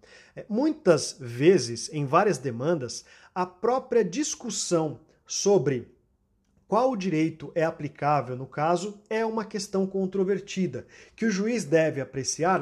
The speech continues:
desde logo. Por exemplo, uma situação envolvendo uma relação de consumo. É ou não aplicável o C D C? E se for, se forem duas pessoas jurídicas, duas empresas,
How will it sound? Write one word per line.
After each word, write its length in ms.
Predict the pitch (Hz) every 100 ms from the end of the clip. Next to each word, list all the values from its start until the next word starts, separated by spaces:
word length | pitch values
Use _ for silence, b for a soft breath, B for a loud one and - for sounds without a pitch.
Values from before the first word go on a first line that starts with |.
| 127 139
desde 400 | 226 226 170 202
logo. 420 | 151 135 110 113 b b b
Por 120 | 240
exemplo, 500 | 180 135 143 - 110 - _
uma 140 | 175 190
situação 520 | - 185 156 190 196
envolvendo 540 | 185 165 135 156 165
uma 160 | 170 151
relação 480 | 151 151 - 160 160
de 120 | 151
consumo. 880 | - 170 135 - - 147 127 113 - _ B B B B B _ _ _
É 360 | - 214 220 - -
ou 180 | 214 196
não 360 | 170 190 190 185
aplicável 880 | - 160 - 156 160 143 156 151 -
o 80 |
C 220 | 151 - 156
D 120 | 143
C? 440 | - - 127 123 _ _ b b b
E 120 | 247
se 160 | - 240
for, 480 | - 202 214 214 -
se 160 | -
forem 300 | 202 208 202
duas 420 | 175 208 247 202 -
pessoas 520 | - 175 - 180 160
jurídicas, 680 | 151 139 175 135 117 123 113
duas 300 | 156 202 175
empresas, 840 | 156 - 147 131 107 107 - -